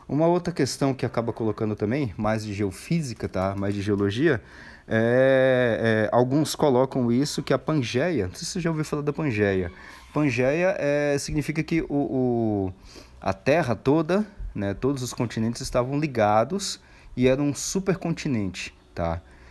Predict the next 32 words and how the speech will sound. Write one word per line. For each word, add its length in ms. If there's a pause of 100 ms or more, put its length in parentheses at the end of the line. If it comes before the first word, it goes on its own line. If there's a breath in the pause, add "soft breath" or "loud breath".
(300 loud breath)
E 160
aí, 600
alguns 340
colocam 400
que 420 (160)
teve 240
dilúvio 540 (460 loud breath)
e 60
o 60
dilúvio 360
separou 340
os 100
continentes, 560
tá? 200 (560 soft breath)
Isso 220
é 60
um 40
absurdo, 960
assim, 380
em 80
todos 320
os 160
níveis, 560
se 220
você 180
for 140
colocar. 400 (560 loud breath)
Fazendo 400
a 20
continha 400
das 220
mais 600